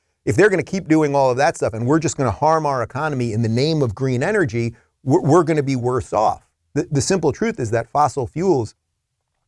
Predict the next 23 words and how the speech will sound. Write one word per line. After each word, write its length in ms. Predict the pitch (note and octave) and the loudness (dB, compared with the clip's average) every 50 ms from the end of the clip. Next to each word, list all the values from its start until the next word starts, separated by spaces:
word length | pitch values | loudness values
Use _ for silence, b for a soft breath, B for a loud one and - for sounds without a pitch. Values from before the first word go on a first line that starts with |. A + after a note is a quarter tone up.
| _ _ _ - | _ _ _ -6
and 160 | B2 A#2+ A2 | -4 -2 0
gas 380 | A2 C3 D#3+ D#3+ D3 B2+ - | 2 2 2 2 2 0 -2
and 180 | - - A#2 G2+ | -6 -8 -10 -6
fracking 380 | - - C3+ D#3+ - - B2 A#2 | -2 -2 -2 0 -2 -2 -6 -4
and 80 | A2 | -2
all 180 | A#2+ B2+ C3 C3+ | -2 -2 -2 -2
of 80 | B2+ | -2
these 200 | A#2 A#2+ A2+ - | -4 -4 -6 -4
things, 300 | - D3+ E3+ D3+ A#2 F#2+ - _ _ - | -4 -4 -4 -4 -4 -6 -8 _ _ -2
and 120 | C3+ C#3+ | 0 0
especially 360 | - - A3 A#3 G#3+ F#3+ D#3 | 0 2 0 0 2 0 -2
nuclear, 460 | D3+ F#3+ B3 - - F#3 - - - _ _ _ _ _ _ _ _ _ _ _ _ _ _ _ _ _ _ | -2 -2 -4 -4 -4 -6 -8 -8 -14 _ _ _ _ _ _ _ _ _ _ _ _ _ _ _ _ _ _
uh, 140 | C#3 C#3 C#3+ C#3 | -2 -2 0 2
these 260 | B2+ E3+ G#3+ F#3+ F3 | 2 2 2 4 4
are 100 | F#3 E3 | 4 2
the 100 | C3 A#2+ | 2 -2
things 460 | - - G3 F#3+ E3 C#3+ C3 - - _ _ _ _ | -4 -6 -6 -4 -4 -4 -4 -6 -8 _ _ _ _
that 140 | D3 D3+ D3 | 0 2 2
are 60 | C3 | 2
still 500 | - - - - - - F#3+ F#3+ F#3 E3 | 0 -4 -10 -6 2 2 4 4 4 2
the 120 | C3 C3 | 0 -2
best 460 | A#2 G2 A#2 C3+ C#3+ A#2+ - - - - | -2 -2 0 0 0 -2 -4 -10 -16 -8
way 380 | A2 B2 C3 B2 A#2 A2+ G#2+ | -4 -2 0 0 -2 -2 -6